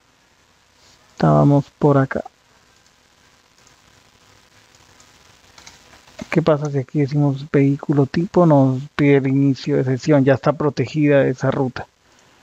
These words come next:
Correcto. Eh, ¿tendremos que hacer algún commit? No. Ok. Eh, ingresemos. Eh, ¿cuáles usuarios tenemos aquí? ¿Este existe? No.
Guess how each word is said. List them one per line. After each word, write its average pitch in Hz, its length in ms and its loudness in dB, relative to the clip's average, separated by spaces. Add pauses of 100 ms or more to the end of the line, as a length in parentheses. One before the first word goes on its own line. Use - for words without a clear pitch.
(600)
Correcto. 131 800 -2 (1700)
Eh, 170 180 4
¿tendremos 147 340 2
que 160 120 0
hacer 147 160 2
algún 143 300 -2
commit? 160 360 -2 (160)
No. 139 760 0 (2750)
Ok. 147 240 0 (760)
Eh, 156 480 4
ingresemos. 170 1040 0
Eh, 135 340 -4
¿cuáles 156 480 0
usuarios 147 540 -2
tenemos 139 320 0
aquí? 143 360 -2
¿Este 139 240 -2
existe? 160 560 -2
No. 131 460 0